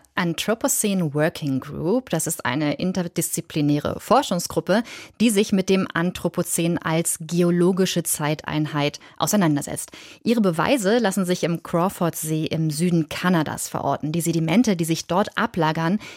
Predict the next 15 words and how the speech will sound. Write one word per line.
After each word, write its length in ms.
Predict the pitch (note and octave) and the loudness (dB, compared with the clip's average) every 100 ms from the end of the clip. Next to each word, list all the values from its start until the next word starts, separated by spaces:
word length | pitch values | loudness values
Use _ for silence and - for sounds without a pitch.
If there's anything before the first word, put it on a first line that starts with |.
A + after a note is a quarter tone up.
| - | -2
die 80 | F3 | 0
dokumentieren 800 | F#3+ F3 E3+ D#3 - G#3 G3 C#3 | 2 4 4 2 2 4 4 2
das 200 | C3+ - | 0 -6
Geschehen 420 | D#3+ - C#3 - | -6 -4 -4 -4
auf 240 | - D3 | -6 -8
der 120 | - - | -10 -8
Erde. 320 | C#3+ C#3+ C#3+ - - - - _ | -6 -6 -8 -12 -20 -20 -20 _
Was 320 | - G#3+ E4 - | 4 4 4 4
diese 240 | B3 A3 | 4 4
Entdeckungen 680 | F#3 E3 G3 G#3 D#3+ C#3 C3+ | 2 2 0 2 2 2 0
für 160 | - | -2
die 100 | E3+ | 2
mediale 560 | E3 E3 D3 D#3 F#3 G#3 | 4 4 4 2 4 2
Kommunikation 640 | - F3+ E3+ E3 - G#3+ | 4 2 4 0 2 4
bedeutet, 540 | A3 D#3 C#3+ D3+ F#3+ | 4 2 -2 0 -2